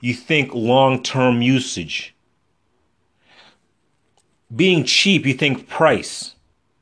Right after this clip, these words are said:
Being frugal, you think more quality, life expectancy. How long will this product last me?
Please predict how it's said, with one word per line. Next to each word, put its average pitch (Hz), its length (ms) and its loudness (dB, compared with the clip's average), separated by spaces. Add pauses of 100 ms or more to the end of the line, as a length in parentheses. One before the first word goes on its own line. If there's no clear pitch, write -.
(2250)
Being 120 300 0
frugal, 127 720 0 (280)
you 110 120 -10
think 131 280 -2
more 117 320 -2
quality, 131 840 2 (360)
life 123 400 -2
expectancy. 120 1040 -8 (460)
How 123 200 -4
long 127 300 2
will 113 60 -4
this 110 180 -6
product 123 480 0
last 113 480 0
me? 80 240 -16